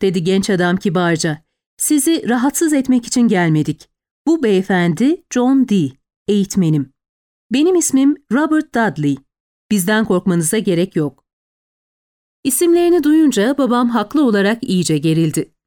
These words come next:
Yakışıklı genç adam ülkenin en büyük beyinin oğluydu.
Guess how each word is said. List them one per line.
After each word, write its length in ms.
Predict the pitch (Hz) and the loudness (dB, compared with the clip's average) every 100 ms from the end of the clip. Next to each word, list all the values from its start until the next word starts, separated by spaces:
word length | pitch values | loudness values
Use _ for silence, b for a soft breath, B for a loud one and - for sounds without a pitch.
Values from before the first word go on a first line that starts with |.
| _ _ - | _ _ -4
Yakışıklı 640 | 233 240 254 254 240 247 | -2 -2 -2 -2 0 0
genç 400 | 180 220 226 - | 0 0 0 -2
adam 340 | 170 160 208 | -2 0 0
ülkenin 600 | 277 240 240 254 254 247 - | 2 0 0 0 2 2 0
en 240 | 269 320 | 0 2
büyük 300 | 233 254 254 | 4 2 0
beyinin 340 | 220 196 202 254 | 0 2 2 2
oğluydu. 640 | 196 185 175 156 156 | 2 2 0 0 -2